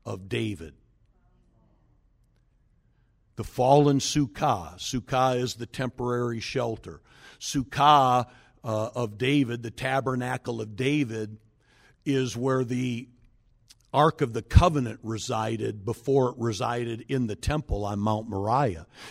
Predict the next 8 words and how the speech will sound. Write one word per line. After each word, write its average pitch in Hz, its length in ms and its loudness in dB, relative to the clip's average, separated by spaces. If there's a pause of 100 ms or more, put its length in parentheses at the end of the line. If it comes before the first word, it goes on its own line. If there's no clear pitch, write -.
It 135 220 0 (180)
first - 520 0
resided 120 680 0
in 127 220 0
the 113 100 -2
city 175 480 -4
of 90 180 -12
David, 90 480 -10